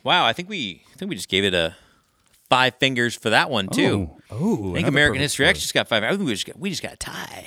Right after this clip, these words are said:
Speaker 2: Ooh.
Speaker 1: We just got a five finger slap for that
Speaker 2: From
Speaker 1: one,
Speaker 2: an
Speaker 1: too.
Speaker 2: alternate, even. Look at that. All right, uh, let's move on to Rushmore. This is Wes Anderson's second offering as a filmmaker.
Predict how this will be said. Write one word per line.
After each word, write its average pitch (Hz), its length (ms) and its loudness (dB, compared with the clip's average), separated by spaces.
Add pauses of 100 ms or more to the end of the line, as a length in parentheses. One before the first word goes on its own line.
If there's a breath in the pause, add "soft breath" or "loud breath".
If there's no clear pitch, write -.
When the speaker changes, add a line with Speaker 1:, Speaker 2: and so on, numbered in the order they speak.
Speaker 2:
Ooh. 92 560 -6 (540 loud breath)
Speaker 1:
We 78 80 -10
just - 240 -10 (200)
got - 100 -20
a - 120 -20
five 139 200 2
finger 127 200 -2
slap - 340 -2
for 131 120 -4
that 147 140 -2
Speaker 2:
From 131 80 -6
Speaker 1:
one, 113 140 2
Speaker 2:
an 90 60 2
Speaker 1:
too. 92 140 0
Speaker 2:
alternate, 104 640 0
even. 80 600 -6
Look 110 160 -8
at 151 60 -2
that. 135 260 -2 (1400 soft breath)
All 180 80 4
right, 117 220 4 (120)
uh, 151 140 6
let's 160 200 2
move 165 160 2
on 165 300 4
to 147 800 6
Rushmore. 170 760 2 (380 soft breath)
This 127 160 -4
is 117 120 -2
Wes 143 220 2
Anderson's 139 440 0
second - 600 -2
offering 120 640 -2
as 117 160 -6
a 113 200 2
filmmaker. 120 580 0